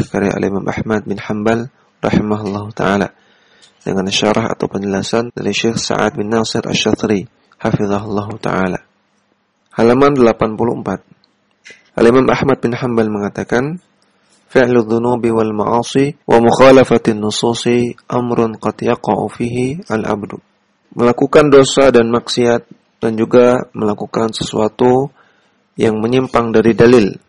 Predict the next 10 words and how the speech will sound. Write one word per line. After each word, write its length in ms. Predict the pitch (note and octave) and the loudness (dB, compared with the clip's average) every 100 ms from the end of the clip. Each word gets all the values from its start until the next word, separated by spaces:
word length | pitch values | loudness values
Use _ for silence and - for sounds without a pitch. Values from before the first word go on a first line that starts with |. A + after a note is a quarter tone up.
| _ _ | _ _
Ini 240 | B2+ C#3+ | 2 2
adalah 240 | B2 A#2+ C3 | 6 4 4
perkara-perkara 1000 | B2+ A2 A2+ A2 G2+ G2+ G2+ G#2 C3 D3 | 0 -2 0 -2 -4 -6 -4 0 2 2
yang 240 | A#2 A2+ - | 0 -4 -4
terkadang 560 | A2 G#2+ A2+ B2+ C3 | -4 -2 0 2 0
dilakukan 560 | A2 G#2 - A2+ B2 G#2+ | 0 -2 -2 -2 -2 0
oleh 360 | A2 A#2 B2 A#2+ - | 0 0 -2 -8 -6
hamba, 320 | A2 G2 F#2 - _ _ - A2 | -4 -4 -6 -10 _ _ -6 2
oleh 160 | A2+ | 2
manusia. 480 | A2 G#2 G2+ G2+ G#2 | 2 -4 -4 -8 -10